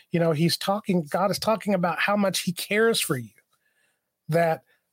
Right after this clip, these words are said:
he counts the very hairs on your head. He provides for you, that even though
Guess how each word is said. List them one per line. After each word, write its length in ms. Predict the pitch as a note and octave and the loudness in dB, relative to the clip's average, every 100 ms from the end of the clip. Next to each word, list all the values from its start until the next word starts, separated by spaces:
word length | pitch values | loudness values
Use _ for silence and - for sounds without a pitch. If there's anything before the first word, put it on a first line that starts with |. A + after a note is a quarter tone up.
| - D3 B2+ - | -8 -6 -6 -8
he 180 | - F3+ | -4 -2
counts 460 | - - A3 A3 - | -2 0 0 2 0
the 120 | F3 | 0
very 300 | F3 F3 E3+ | 2 2 0
hairs 540 | - F#3+ G3 G3 F3+ - | 0 0 4 4 2 0
on 240 | E3 D#3+ | 0 2
your 160 | D3 C#3 | 0 -2
head. 420 | - C3+ - - _ _ _ _ _ _ _ _ _ | -4 -6 -8 -16 _ _ _ _ _ _ _ _ _
He 120 | - | -2
provides 720 | E3+ - D3 D3 D3+ E3 D#3 | 0 0 0 2 2 2 0
for 180 | - B2+ | -6 -10
you, 280 | A2 F#2+ G2+ _ _ _ _ | -14 -18 -20 _ _ _ _
that 280 | D#3 D3+ B2+ | -2 0 -2
even 420 | - G3 G3 G3 F3+ | -4 -4 -2 0 2
though 400 | E3+ D#3+ D#3+ | 4 4 4